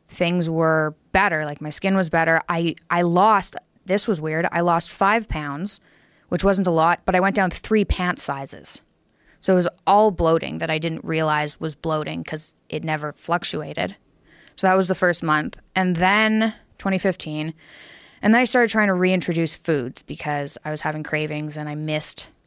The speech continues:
going out to eat with my friends and everything. So I tried to re-, the first thing I tried to reintroduce was <laughs> Sour Patch candy because I was having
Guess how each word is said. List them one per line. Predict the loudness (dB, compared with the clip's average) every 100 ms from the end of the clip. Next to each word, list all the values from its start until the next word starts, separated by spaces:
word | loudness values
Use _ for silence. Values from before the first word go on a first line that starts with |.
| _
going | 0 2
out | 0 -4
to | -8
eat | -8 -8 -8
with | -10 -8
my | -10
friends | -4 -2 -2 -4
and | -6
everything. | -8 -8 -8 -10 -14 _ _ _ -20 -20 _
So | 0
I | 2
tried | 4 2 2
to |
re-, | 0 0 0
the | -2
first | 2 2 4
thing | 4 4
I | 2
tried | 2 2
to | 2
reintroduce | 2 2 2 0 0 0 -2
was | -2 -2 -4 -12 _ -8
<laughs> | -4 -4 -6 -10 -20 -20 -20 -10
Sour | -2 0 2
Patch | 2 0 0
candy | 0 0 0 -4 -8 _ _ _
because | -4 0 2 2 0 -6 _
I | 0
was | 0 0
having | 0 0 -2